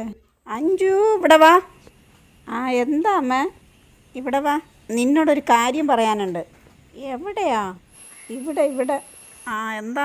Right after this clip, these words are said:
അമ്മേ? നിൻ്റെ ഡ്രസ്സ് നനച്ചിടാൻ ലക്ഷ്മി നിൻ്റെ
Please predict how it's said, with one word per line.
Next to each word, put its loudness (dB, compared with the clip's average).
അമ്മേ? -4
നിൻ്റെ -8
ഡ്രസ്സ് -4
നനച്ചിടാൻ -2
ലക്ഷ്മി 2
നിൻ്റെ -2